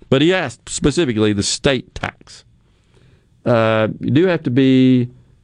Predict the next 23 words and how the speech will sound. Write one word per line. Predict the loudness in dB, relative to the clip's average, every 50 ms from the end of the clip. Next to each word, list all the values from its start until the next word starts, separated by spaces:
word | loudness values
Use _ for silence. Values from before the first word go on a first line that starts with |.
| _ _ -2
sixty-five, | 0 0 0 0 -2 -2 0 0 -2 -2 -4 -8 -14 -16 _ _ _ _ _ -6
uh, | -4 -2 -2 0 0
in | 2 2
order | 2 2 2 2
to, | 0 -2 -4 _ -16 _
to, | -2 0 0 2 2 2 2
uh, | 2 2 2 0 0 -2 -6 -10 -20 _ _ _ _ _ _ _ _ -2
for | 0 2
that | 2 2 0 -2 -4 _
income | 0 0 0 0 0 -2 0 0 -2
to | -2 -2 -2
be | 0 2 2 2
non-taxable. | 4 2 2 2 0 0 0 0 -2 -2 -4 -4 -6 -4
That | -2 0 0
also | 0 0 0 0 -2
applies | -2 0 0 0 0 0 -2 -4 -4
to | -2 0 0 0
private | 2 0 0 2 2 0 0 -2 -2 -2
pensions, | 0 0 0 0 0 0 0 2 2 0 0
Social | 0 0 -2 -2
Security | -2 -6 -4 0 0 0 2 2 2
income. | 0 0 0 0 2 2 2 0 -2 -4 -12 -20 -20 -20 -8 -2 -2
Mississippi, | -2 -2 0 -2 -2 -2 -2 -2 -2 0 0 0 -2 -2